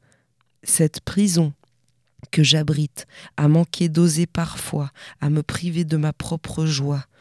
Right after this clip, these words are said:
Alors cette fois-là, je danse, je danse, et puis je m'en fous de tout. Je danse, et puis je m'en fous des tendances, de ce qui importe, je m'en fous. Moi, c'est la danse, c'est ma danse, c'est ma danse intérieure, c'est ma compétence au bonheur.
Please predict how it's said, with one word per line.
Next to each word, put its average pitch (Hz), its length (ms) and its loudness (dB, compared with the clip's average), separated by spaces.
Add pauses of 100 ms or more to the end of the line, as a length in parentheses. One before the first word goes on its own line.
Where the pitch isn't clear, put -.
(280)
Alors 143 240 -6
cette - 280 -8
fois-là, 170 380 -2
je 139 180 -2
danse, 139 580 -4 (340)
je 139 180 2
danse, 147 480 0 (220)
et 160 80 -6
puis 165 160 0
je 156 140 4
m'en 160 140 4
fous 175 280 -2
de 151 140 -2
tout. - 340 -4 (260)
Je 156 200 6
danse, 160 400 4 (180)
et 165 80 2
puis 175 140 2
je 160 100 6
m'en 170 140 6
fous 175 240 -2
des 151 160 0
tendances, 147 540 0 (180)
de 147 100 0
ce - 140 2
qui 175 160 2
importe, 180 580 0 (240)
je 147 160 4
m'en 151 160 6
fous. 160 380 -4 (200)
Moi, 165 200 6
c'est - 180 0
la 156 140 2
danse, 147 320 2 (160)
c'est - 220 4
ma 175 260 4
danse, 143 340 0 (180)
c'est - 180 0
ma 156 160 2
danse 165 360 2
intérieure, 165 840 -2
c'est - 340 -2
ma 156 160 -2
compétence 165 920 -6
au 160 100 -4
bonheur. 143 960 -4